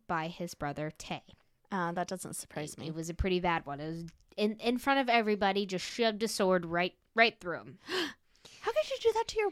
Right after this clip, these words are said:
Speaker 2: brother?
Speaker 1: I know. I know. So rude. <laughs>
Speaker 2: So rude.
Speaker 1: Now the chapel has got to be renamed. What are we renaming it?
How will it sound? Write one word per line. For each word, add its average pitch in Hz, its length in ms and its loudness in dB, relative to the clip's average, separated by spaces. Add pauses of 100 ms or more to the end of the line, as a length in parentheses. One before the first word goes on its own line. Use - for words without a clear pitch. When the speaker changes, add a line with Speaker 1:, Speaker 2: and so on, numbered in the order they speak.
Speaker 2:
brother? 262 760 -2
Speaker 1:
I - 120 2
know. - 480 4 (180)
I 320 120 -2
know. 180 280 0
So 302 720 -2
rude. 170 440 -4 (360)
<laughs> - 140 6 (580)
Speaker 2:
So - 500 6
rude. 170 480 0
Speaker 1:
Now 254 280 8
the 294 140 6
chapel 226 600 4
has 202 260 4
got 190 260 2
to 208 80 -2
be 196 140 2
renamed. 160 600 0
What 220 260 4
are 220 40 2
we 214 160 4
renaming 165 500 0
it? - 160 -14